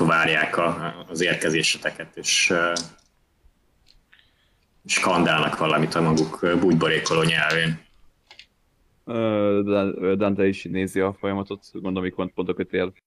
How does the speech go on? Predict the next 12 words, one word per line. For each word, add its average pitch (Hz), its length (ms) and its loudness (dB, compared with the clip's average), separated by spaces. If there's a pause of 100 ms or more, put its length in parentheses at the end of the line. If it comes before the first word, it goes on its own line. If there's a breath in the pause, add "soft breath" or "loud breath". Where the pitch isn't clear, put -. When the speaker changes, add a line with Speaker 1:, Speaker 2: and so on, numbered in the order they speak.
(380)
Speaker 2:
alatt 92 260 -4
vagyunk 95 420 -6
nagyjából. 95 480 -2
Speaker 1:
Akkor 113 580 0
ott - 100 -4
kö-, 90 200 0
igen, 85 280 2
igen. 80 220 2 (560)
Speaker 2:
Hogyha 90 240 -8
valaki 95 220 0
elkezd 95 300 0
zuhanni. 104 340 0